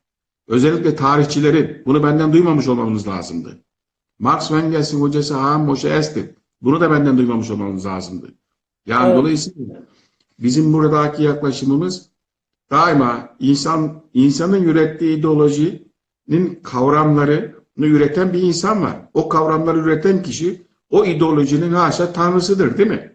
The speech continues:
Speaker 1: Peki o ideolojiyi üreten kişiyi de yönlendiren biri varsa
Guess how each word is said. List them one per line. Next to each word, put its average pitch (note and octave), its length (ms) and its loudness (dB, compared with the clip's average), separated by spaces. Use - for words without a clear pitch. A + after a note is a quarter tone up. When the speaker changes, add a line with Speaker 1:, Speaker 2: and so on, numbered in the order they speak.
Speaker 1:
Peki F#3 280 2
o G3+ 220 4
ideolojiyi F#3 640 4
üreten G3+ 460 2
kişiyi G#3+ 440 0
de A3+ 80 4
yönlendiren D3+ 640 2
biri B2+ 160 2
varsa A#2+ 520 -4